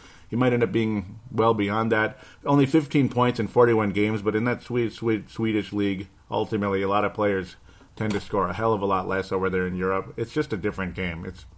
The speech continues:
very different, very physical. He's a plus seven on the year for his club there. Joel Eriksson Ek, the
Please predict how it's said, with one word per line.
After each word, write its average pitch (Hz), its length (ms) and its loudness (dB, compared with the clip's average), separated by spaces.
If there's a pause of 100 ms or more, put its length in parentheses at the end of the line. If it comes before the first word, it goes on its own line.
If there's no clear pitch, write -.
very 117 200 2
different, 90 320 -6
very 110 200 0
physical. 101 580 -2 (260)
He's 117 140 -2
a 117 60 2
plus 190 360 0
seven 120 300 0
on 110 160 -4
the 98 100 -2
year 92 280 -4
for 92 200 -6
his 92 140 -8
club 92 320 -4
there. 87 260 -4 (400)
Joel 104 320 -2
Eriksson 98 440 -4
Ek, 90 200 -6
the 87 200 -8